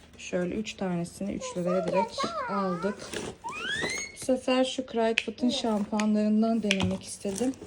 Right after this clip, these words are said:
Elsev'de hiç indirim yoktu. Tanesi sekiz euroydu ve,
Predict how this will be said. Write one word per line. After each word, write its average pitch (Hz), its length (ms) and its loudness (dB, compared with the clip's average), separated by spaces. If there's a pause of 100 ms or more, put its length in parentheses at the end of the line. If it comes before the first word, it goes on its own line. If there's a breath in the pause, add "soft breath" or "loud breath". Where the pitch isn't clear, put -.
(120)
Elsev'de 220 520 2
hiç - 120 -6
indirim 220 440 4
yoktu. 214 340 0
Tanesi 196 440 0
sekiz 190 480 -6
euroydu 175 460 0
ve, 233 200 2